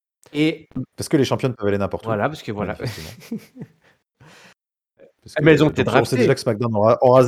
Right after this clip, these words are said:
Speaker 2: aura
Speaker 1: C'est
Speaker 2: zéro.
Speaker 1: complètement con.
Speaker 2: Voilà,
Speaker 1: Voilà, voilà
Speaker 2: c'est
Speaker 1: des
Speaker 2: déjà
Speaker 1: free
Speaker 2: réglé.
Speaker 1: agents qui auraient pu être, euh,
Speaker 2: Voilà.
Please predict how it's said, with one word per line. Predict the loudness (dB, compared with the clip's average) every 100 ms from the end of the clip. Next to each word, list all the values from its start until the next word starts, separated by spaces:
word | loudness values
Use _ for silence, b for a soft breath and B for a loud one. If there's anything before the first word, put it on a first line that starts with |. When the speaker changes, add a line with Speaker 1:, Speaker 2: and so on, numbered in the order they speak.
| 2
Speaker 2:
aura | 2 4 4
Speaker 1:
C'est |
Speaker 2:
zéro. | 4 2
Speaker 1:
complètement | 2 0
con. | -2
Speaker 2:
Voilà, | 0 2 2
Speaker 1:
Voilà, |
voilà | 2 0
Speaker 2:
c'est |
Speaker 1:
des | 0
Speaker 2:
déjà | -2 0
Speaker 1:
free | 2
Speaker 2:
réglé. | 2 0
Speaker 1:
agents | -2
qui | -2
auraient | -6
pu | -4 -6
être, | -6 -6
euh, | -8
Speaker 2:
Voilà. | -8